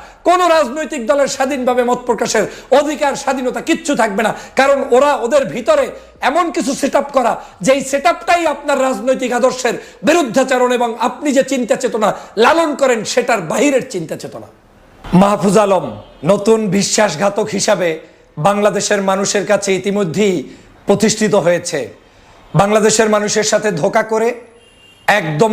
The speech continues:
সম্পূর্ণ অন্যায়ভাবে রাষ্ট্রের একটি পদ ভাগিয়ে নিয়ে, তারপরে বাংলাদেশের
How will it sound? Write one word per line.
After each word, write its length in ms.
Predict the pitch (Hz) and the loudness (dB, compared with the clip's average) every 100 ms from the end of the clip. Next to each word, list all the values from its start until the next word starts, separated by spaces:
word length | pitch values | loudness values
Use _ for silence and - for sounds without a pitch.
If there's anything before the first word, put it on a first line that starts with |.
| 208 | 2
সম্পূর্ণ 440 | 208 202 196 220 214 214 | 2 0 0 0 2 2
অন্যায়ভাবে 540 | 202 208 226 202 202 240 - - _ _ _ | 2 2 0 2 0 -2 -6 -16 _ _ _
রাষ্ট্রের 520 | - 190 - - 226 220 | 0 0 0 -2 2 2
একটি 200 | 220 220 214 - | 0 -4 -4 2
পদ 260 | 214 208 160 139 | 4 4 0 -4
ভাগিয়ে 320 | 196 185 226 226 | -4 -2 -2 0
নিয়ে, 160 | 226 247 247 - - _ - | 0 -2 -4 -20 -20 _ 0
তারপরে 380 | 214 214 214 214 190 | 0 2 2 2 2
বাংলাদেশের 520 | 208 214 208 196 214 | 0 0 -2 0 -2